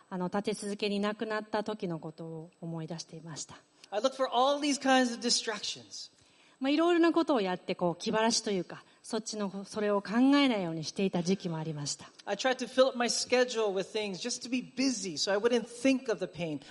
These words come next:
Speaker 2: I wouldn't be in the pain.
Speaker 1: その悲しみにですね、直に影響を受けないように忙しくしようとして仕事をたくさん入れたりしました。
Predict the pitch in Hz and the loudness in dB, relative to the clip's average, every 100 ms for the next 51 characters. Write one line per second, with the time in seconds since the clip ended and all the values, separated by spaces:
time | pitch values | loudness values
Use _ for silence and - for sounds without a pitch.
0 | - 196 240 226 175 - 240 233 202 - | -2 2 2 0 -8 -2 -2 -2 -6 -12
1 | _ 262 302 277 220 135 175 143 127 - | _ 6 6 6 2 -2 -6 -6 -10 -16
2 | _ _ - 220 220 220 214 220 220 214 | _ _ -10 -4 0 0 0 0 -2 -4
3 | 214 208 185 170 - 190 - 311 277 185 | -4 -2 -4 -6 -8 -4 0 2 2 0
4 | 175 185 190 190 190 240 214 185 180 185 | 0 0 2 2 2 0 2 2 2 0
5 | 196 226 - 330 320 320 - - - 190 | -2 -2 6 6 8 4 2 -2 -4 -4
6 | 170 165 170 - 160 208 196 220 208 208 | -6 -10 -12 -8 0 4 4 6 4 4
7 | 190 - - 285 285 277 277 202 - 151 | 2 4 10 12 12 12 10 6 2 -2
8 | - - | -4 -4